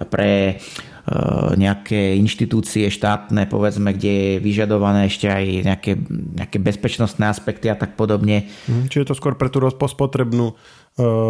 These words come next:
Speaker 2: rovinu, kancelárskú prácu, počítače do školy a tak.
Speaker 1: No, áno, pre nejaké menšie inštitúcie, respektíve pre nejakú komerčnú sféru, biznis, hej, nejaké, ako si povedal, študentov, povedzme, domácnosti, možno, hej, je to použiteľné.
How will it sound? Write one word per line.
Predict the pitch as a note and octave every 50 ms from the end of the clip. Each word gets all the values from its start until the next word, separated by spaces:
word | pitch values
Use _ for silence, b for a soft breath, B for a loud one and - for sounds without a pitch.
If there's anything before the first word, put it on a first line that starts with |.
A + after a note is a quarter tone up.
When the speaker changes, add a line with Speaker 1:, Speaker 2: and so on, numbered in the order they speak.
| A2+ A2
Speaker 2:
rovinu, | A2+ A#2 A#2 A2+ A2+ A2+ A2+ A2+ G#2 G2+ - -
kancelárskú | A#2+ A#2 - - A2+ A2 A2+ A2 - - A#2+
prácu, | G#2+ - A2+ A2 A2 - - B2 A#2 A2 G#2 G#2 - _ _ _
počítače | B2 A#2 A2+ - - A#2 - A#2+ - - A#2+
do | A#2+ A#2
školy | - - - A#2 G#2+ G#2+
a | G#2 -
tak. | - G#2+ G#2 - -
Speaker 1:
No, | G3 F3+ D3 C#3 C#3 C#3+ C#3 C3+ B2+ G#2 G#2+ G#2 -
áno, | B2+ B2 B2 A#2+ A#2 A2 A2+ A2
pre | - - B2 B2+
nejaké | C3+ C#3 C#3 C3 C3+ - B2+ A#2+ A#2 A2 A2 G#2+ G#2
menšie | G2+ G#2 A2+ B2 B2 - - C3
inštitúcie, | C3 A#2+ - - B2+ - B2+ B2 A#2+ - C3
respektíve | A#2+ A#2+ A2 A2+ - B2 - - B2+ B2 A#2+ A#2
pre | - - A2+ A2+
nejakú | A#2 A2+ A2+ - A#2
komerčnú | - - B2 B2 B2+ B2+ - - C3 A#2
sféru, | - - - A#2+ A#2 A2+ A2+ G#2
biznis, | A#2 B2 A2+ G#2+ A#2+ A2+ A2 G#2 G#2
hej, | A2+ A#2
nejaké, | A2+ A2+ A2 - - A#2 G2+ G2+ B B B B B
ako | - A2 - - A#2
si | -
povedal, | - - B2+ A2+ G#2
študentov, | - C3 B2 C#3 C#3 C3 C3 A#2+ G#2+ -
povedzme, | A2 G#2+ G#2+ G2+ G#2 G#2
domácnosti, | G2+ G#2+ G#2+ A#2 A#2+ A2 - - A#2+ A2+ G#2 - - - A#2 A2 G#2+ B B B B B B B _ -
možno, | A2+ A#2+ C3+ C3+ C3 - F#2+ F2+ E2+
hej, | F2+ F#2+ G2+ G#2 G#2+
je | - A2
to | F2+
použiteľné. | - A2 A2 A2+ G2+ G2+ G2+ - G#2 G2+ G2 F#2+ F#2+ G#2 B2+ C#3 C3